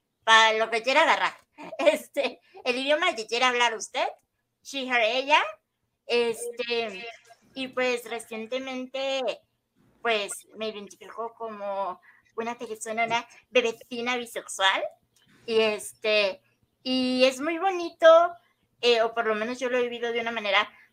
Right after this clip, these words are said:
muy amorosa, eh, durante este, eh, medio año en el que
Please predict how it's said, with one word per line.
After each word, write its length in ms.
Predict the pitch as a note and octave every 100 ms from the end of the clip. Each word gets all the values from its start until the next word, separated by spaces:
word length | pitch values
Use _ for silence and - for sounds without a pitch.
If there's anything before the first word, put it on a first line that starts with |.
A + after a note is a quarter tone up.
| _
muy 240 | A3 A3
amorosa, 640 | A3+ G#3 F#3+ F3 A3 G3 - _ _ _
eh, 240 | G#3 G3+ F#3+
durante 420 | G3 G3 F#3 G3
este, 640 | F#3 - A3+ A3+ G3 E3 - _ _ _ _ _
eh, 160 | G#3+ G#3
medio 340 | G3+ G3 G3+ G#3
año 360 | F#3+ A#3+ D#4+ F4
en 180 | E4+
el 140 | D#4 D4
que 320 | C#4 B3+ C4